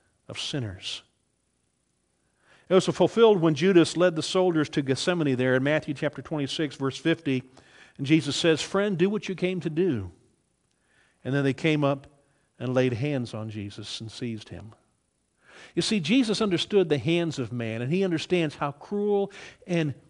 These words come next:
almost inhuman we can be with our own hands. But he knew the hands of his Father even better. So Jesus was in the hands of ruthless humanity from the moment his arrest until he bowed his head to die.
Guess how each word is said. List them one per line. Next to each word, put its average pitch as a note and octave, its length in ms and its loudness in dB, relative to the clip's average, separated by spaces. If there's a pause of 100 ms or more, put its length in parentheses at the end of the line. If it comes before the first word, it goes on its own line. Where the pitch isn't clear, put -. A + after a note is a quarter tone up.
(280)
almost G3 420 -4
inhuman D3+ 960 -4 (720)
we C3+ 160 -2
can C3 200 -4
be B2 220 0
with G#2 220 -6
our G2+ 200 -6
own F#2 140 -10
hands. E2+ 640 -14 (2750)
But B2 120 -8
he A#2+ 80 -2
knew B2+ 160 0
the A#2 100 -4
hands B2 320 -6
of G#2 80 -8
his G#2 160 -10
Father A#2 400 -4
even G#2+ 240 -8
better. G2 360 -10 (1700)
So - 120 -12
Jesus F#3+ 560 2
was F3 180 4
in D3+ 120 2
the C3+ 80 2
hands D#3+ 400 0
of C#3 160 -2
ruthless D#3 360 0
humanity C3 440 0
from C3 160 -4
the B2 100 -2
moment D3+ 400 0
his C3+ 180 -4
arrest C3 440 0
until C3 220 -8
he A#2+ 40 -2
bowed A#2+ 300 -4
his A#2 140 -6
head A#2+ 200 -6
to B2+ 80 -8
die. G#2 380 -6